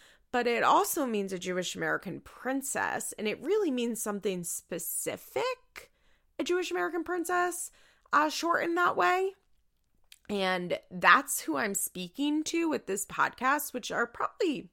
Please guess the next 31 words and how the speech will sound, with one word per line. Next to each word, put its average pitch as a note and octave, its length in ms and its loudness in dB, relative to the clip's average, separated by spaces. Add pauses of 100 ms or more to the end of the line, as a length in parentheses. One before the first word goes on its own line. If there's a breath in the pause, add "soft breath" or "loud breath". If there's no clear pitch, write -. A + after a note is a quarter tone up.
(600 soft breath)
eight G#3+ 240 -2
to C4 140 -2
nine G3 360 2
listeners. A#3+ 580 -4
<laughs> - 0 -
I - 60 -4
don't - 320 -12
think D#4+ 200 -2
I F#3+ 40 4
have E3+ 140 0
that F3 160 -2
many D#3+ 200 -6
Jewish F3+ 380 -4
listeners. F3+ 560 -8 (540 loud breath)
Um, F#3+ 340 4
<laughs> - 2000 -12
I'm D4+ 120 2
sure C#4 220 4
there A3+ 140 4
are G#3+ 40 2
some G3 220 -4
non-Jewish F3 560 0
girls E3+ 240 0
that E3+ 200 -4
also E3+ 480 -2
were E3+ 200 -2
part E3+ 260 -2
of D#3 160 -8
this, - 340 -2
of - 200 -8
course. - 600 -2